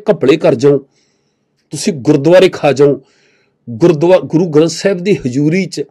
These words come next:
ਮਾਸੀਆਂ ਦੀਆਂ ਕੁੜੀਆਂ ਨਾਲ, ਚਾਚਿਆਂ ਦੀਆਂ ਕੁੜੀਆਂ ਨਾਲ, ਰਿਸ਼ਤੇਦਾਰਾਂ ਦੀਆਂ ਕੁੜੀਆਂ ਨਾਲ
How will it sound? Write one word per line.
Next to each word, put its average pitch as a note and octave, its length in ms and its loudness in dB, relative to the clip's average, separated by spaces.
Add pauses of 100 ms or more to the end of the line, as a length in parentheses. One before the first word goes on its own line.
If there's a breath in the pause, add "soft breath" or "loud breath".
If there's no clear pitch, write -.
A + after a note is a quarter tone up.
(540 soft breath)
ਮਾਸੀਆਂ E3 500 2
ਦੀਆਂ F#3 200 0
ਕੁੜੀਆਂ D#3 360 -2
ਨਾਲ, C#3+ 120 0 (140)
ਚਾਚਿਆਂ F3+ 460 2
ਦੀਆਂ E3+ 200 -2
ਕੁੜੀਆਂ D3 400 -2
ਨਾਲ, C3+ 160 0
ਰਿਸ਼ਤੇਦਾਰਾਂ E3 640 2
ਦੀਆਂ D#3 200 -2
ਕੁੜੀਆਂ C3 340 -4
ਨਾਲ A#2 160 -10